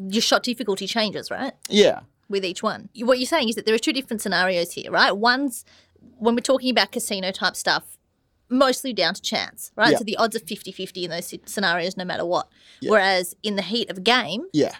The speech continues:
Speaker 1: yeah, there's so many other things that could influence whether or not you're gonna make the shot.
Speaker 2: Exactly. So with the casino stuff, like, we don't, I'm sure there is research, but we don't really need research to know if that's a thing. We know it's completely random,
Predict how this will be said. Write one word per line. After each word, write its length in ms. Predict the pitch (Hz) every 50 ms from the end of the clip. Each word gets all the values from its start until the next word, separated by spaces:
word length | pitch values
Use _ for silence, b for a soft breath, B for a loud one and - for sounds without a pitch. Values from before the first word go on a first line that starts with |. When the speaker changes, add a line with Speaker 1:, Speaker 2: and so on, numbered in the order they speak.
| -
Speaker 1:
yeah, 160 | - 208 262 -
there's 160 | 202 208 -
so 240 | - - 233 220 214
many 200 | 208 196 190 175
other 180 | 165 165 165
things 340 | 165 _ 165 - - - -
that 140 | - - -
could 180 | - 196 180
influence 580 | 170 170 - - 139 147 143 - - - - - -
whether 260 | 202 208 214 202 185
or 40 | 170
not 160 | 180 160 -
you're 120 | 185 196
gonna 80 | 170 156
make 140 | 147 - -
the 40 | -
shot. 240 | - - - - _ _ _
Speaker 2:
Exactly. 420 | - 170 151 147 139 113 - 110 107
So 140 | - 165
with 100 | 185 208
the 80 | 180 214
casino 340 | - 175 - - 208 202 180
stuff, 200 | 160 160 131 113
like, 120 | 139 127 113
we 260 | - 110 160 175 202
don't, 200 | 202 170 131 104 -
I'm 100 | - 131 131
sure 140 | - 160 160
there 140 | 139 120
is 120 | 123 127 123
research, 400 | 156 180 175 - 226 233 214 -
but 80 | 240
we 80 | 262 311
don't 100 | 294 226
really 180 | 185 156 147 139
need 200 | 143 147 151 131
research 420 | 127 123 113 - 127 120 - -
to 40 | 135
know 60 | 123
if 80 | 120 110
that's 140 | 120 113 -
a 40 | 113
thing. 220 | - 113 104 117
We 100 | 160 190
know 180 | 190 175 160 156
it's 120 | 151 -
completely 320 | - 139 113 135 92 120
random, 380 | 127 117 113 113 117 120 117 113